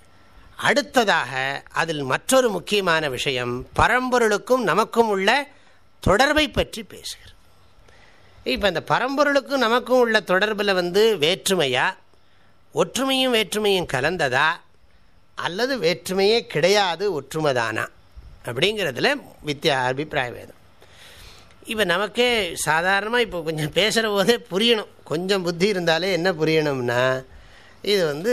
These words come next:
வேற்றுமைங்கிறது தோற்றம்ங்கிறத ஒத்துக்கலாம், வேற்றுமை இல்லைங்கிறது தான்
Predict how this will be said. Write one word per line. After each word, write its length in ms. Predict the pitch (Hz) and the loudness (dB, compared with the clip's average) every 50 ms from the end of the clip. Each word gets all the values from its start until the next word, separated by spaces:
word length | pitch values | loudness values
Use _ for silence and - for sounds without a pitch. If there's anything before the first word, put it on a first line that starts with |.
| 220 160 | 0 2
வேற்றுமைங்கிறது 760 | 143 160 175 - - 185 196 196 185 185 180 185 196 196 180 - | 2 0 0 0 -2 -2 0 2 2 2 2 2 2 2 2 2
தோற்றம்ங்கிறத 640 | - 156 165 170 - - 190 190 170 175 175 202 233 277 294 285 - - - - - - - - - - - - | 2 2 2 2 2 0 2 2 4 4 4 4 4 4 2 -2 -8 -20 -20 -20 -20 -20 -20 -20 -20 -20 -14 -10
ஒத்துக்கலாம், 600 | 156 135 127 160 139 135 131 156 190 208 185 156 | -8 -6 -4 -4 -2 0 2 2 2 2 0 -2
வேற்றுமை 400 | 151 156 - - 160 160 151 147 139 | -2 -4 -4 -6 -4 -2 -2 -2 -2
இல்லைங்கிறது 600 | 131 135 139 151 160 156 151 143 135 131 127 135 | -4 -2 -2 0 0 0 -2 -4 -4 -4 0 0
தான் 200 | 156 202 254 | 2 2 0